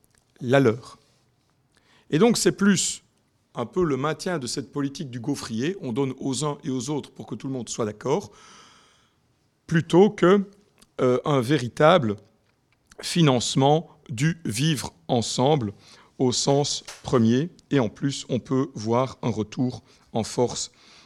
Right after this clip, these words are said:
du sécuritaire. Et donc là, j'ai aussi mis ma petite, euh, gravure de Napoléon sur la paix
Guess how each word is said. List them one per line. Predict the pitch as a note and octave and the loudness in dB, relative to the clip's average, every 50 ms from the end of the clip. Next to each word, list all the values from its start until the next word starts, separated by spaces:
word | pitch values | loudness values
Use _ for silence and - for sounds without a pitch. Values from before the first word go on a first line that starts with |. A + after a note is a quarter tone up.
| _ - - | _ -10 -8
du | C3+ G#2+ A2+ - D3 - - _ _ _ _ _ _ - | -4 -2 -2 -2 -2 -4 -8 _ _ _ _ _ _ -12
sécuritaire. | - - - - C#3 A#2 - D3 G2+ G#2+ G2+ - - B2 C3+ D#3+ D#3+ - - _ - - - - - - _ - | -10 -4 0 0 0 0 0 -4 -4 -4 -4 -2 0 2 2 2 2 0 -10 _ -20 -20 -20 -20 -20 -20 _ -10
Et | - A2+ | -6 -4
donc | A2+ A#2+ A2+ - | -4 -4 -4 -2
là, | B2 A#2+ | -2 -2
j'ai | G#2+ G#2 A2+ | 0 0 -2
aussi | G#2 G#2 - - - | -4 -4 -6 -4 -2
mis | B2 B2 C3+ C3 | -2 0 0 0
ma | A#2+ A2 | -2 -2
petite, | - - - B2 - - - | -4 -4 -6 -6 -4 -4 -4
euh, | A2+ G#2+ G#2 G#2+ G#2 - _ _ _ _ _ _ _ - _ _ _ _ _ - | -2 -2 -2 -4 -6 -12 _ _ _ _ _ _ _ -20 _ _ _ _ _ -12
gravure | - A2+ B2+ B2+ G#2+ B2+ D3+ C#3+ C3 - - - | -8 -6 -6 -6 -4 -4 -4 -4 -4 -6 -10 -12
de | E3+ B2 C3+ | -8 -6 -4
Napoléon | C#3 C3 A#2 - - C3 A#2 A2+ A2+ B2 C#3 D3+ | -4 -4 -6 -6 -6 -6 -4 -4 -4 -4 -6 -8
sur | C#3 - - - C3+ B2+ - - _ - - | -10 -12 -8 -8 -8 -8 -10 -14 _ -6 -2
la | B2 G#2+ - | -2 -2 -2
paix | - - B2+ C3 C3+ C3 | -2 -2 -2 -2 -2 -2